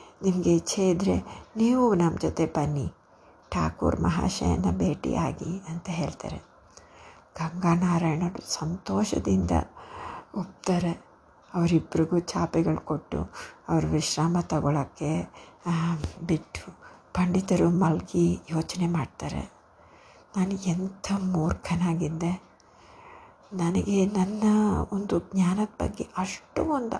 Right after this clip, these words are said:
ಅಹಂಕಾರ ಇತ್ತು. ಠಾಕೂರ್ ಮಹಾಶಯನ ನಾನು ಎಷ್ಟೋ ಸತಿ ಟೀಕಿಸಿದ್ದೀನಿ, ತೆಗಳಿದ್ದೀನಿ.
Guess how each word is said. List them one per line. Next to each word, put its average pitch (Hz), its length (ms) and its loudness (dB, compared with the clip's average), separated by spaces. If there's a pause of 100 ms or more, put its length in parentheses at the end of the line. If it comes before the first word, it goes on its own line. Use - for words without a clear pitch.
ಅಹಂಕಾರ 185 580 -2
ಇತ್ತು. 185 640 -6 (720)
ಠಾಕೂರ್ 180 460 -2
ಮಹಾಶಯನ 185 720 0 (720)
ನಾನು 190 200 0
ಎಷ್ಟೋ - 640 -6
ಸತಿ - 560 -6
ಟೀಕಿಸಿದ್ದೀನಿ, 95 880 -4 (300)
ತೆಗಳಿದ್ದೀನಿ. 180 760 -2